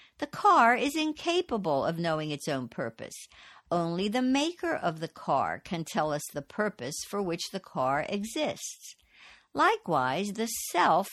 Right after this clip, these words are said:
is incapable of knowing its own purpose. Only the maker of the self can tell the self the purpose for which the self exists. While this may be a weak analogy, I think you get my point. You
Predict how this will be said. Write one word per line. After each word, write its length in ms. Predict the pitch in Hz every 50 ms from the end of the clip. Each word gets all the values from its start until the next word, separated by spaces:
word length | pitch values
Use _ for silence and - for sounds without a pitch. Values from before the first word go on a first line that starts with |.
| - _
is 160 | - 240 240 240
incapable 960 | 269 254 254 240 - - - 220 226 254 247 - 185 170 170 156 143 131 135 -
of 200 | - 165 170 170
knowing 520 | 180 180 185 202 208 180 151 139 147 139
its 200 | - - - -
own 220 | 156 143 143 139
purpose. 680 | 135 - - - 180 190 - - - - - - - - _ - - - - - - - _ -
Only 400 | - 269 311 339 330 285 233 208
the 160 | 180 165 127
maker 640 | 143 147 151 165 208 269 - - - 185 135 117 -
of 220 | - 151 156 151 147
the 80 | 151
self 640 | 151 - - - - 151 131 123 117 - - - - - -
can 180 | - 196 175
tell 300 | 151 - - 202 214 247
the 100 | 240 175
self 480 | 156 - - - - 120 117 135 170 - - -
the 100 | 233 240
purpose 600 | 233 - - 139 131 - - 165 202 - - - - - - - _
for 240 | _ - - 370 392
which 300 | 285 202 196 202 - -
the 120 | - 185 190
self 400 | - - - 147 160 170 - 165
exists. 680 | 165 151 139 143 156 135 107 104 - - - - - _ _ _ _ _ _ _ - - - - - - -
While 220 | - 294 320 320 330
this 280 | 403 494 - - -
may 200 | 247 226 220 214
be 180 | 185 202 214 202
a 80 | 175 160
weak 460 | 151 156 185 226 240 202 - - -
analogy, 800 | - 160 156 160 165 170 180 165 147 151 - 160 135 151 165 - -
I 120 | 262 320
think 260 | - 466 466 415 -
you 60 | 214
get 240 | 190 180 202 202 226
my 160 | 165 160 151
point. 580 | - - - 226 220 180 131 113 - - - - _ _ _ _ _ _ - - - - _ -
You 120 | 302 330